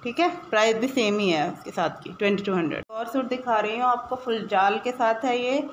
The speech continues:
धागे का काम है, हाथ की कढ़ाई का और full जाल के साथ है। ठीक है जी, ये इसका front है,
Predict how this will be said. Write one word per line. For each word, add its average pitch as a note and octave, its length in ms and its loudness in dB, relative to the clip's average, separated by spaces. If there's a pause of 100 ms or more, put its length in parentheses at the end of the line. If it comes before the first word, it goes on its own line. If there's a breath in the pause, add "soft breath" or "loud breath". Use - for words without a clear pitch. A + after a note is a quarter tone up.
(300 loud breath)
धागे A3 280 0
का A#3 160 0
काम G#3+ 380 2
है, B3+ 180 4
हाथ G3+ 300 0
की A3 60 -12
कढ़ाई A3 280 -2
का C4 140 0
और C4 160 0
full C4 200 -2
जाल F3 240 2
के F#3 120 -8
साथ F3+ 280 -2
है। - 80 -16
ठीक - 240 -14
है B3+ 100 2
जी, C#4+ 100 0
ये A#3+ 140 0
इसका A#3 240 0
front G3+ 460 -2
है, D#4+ 100 4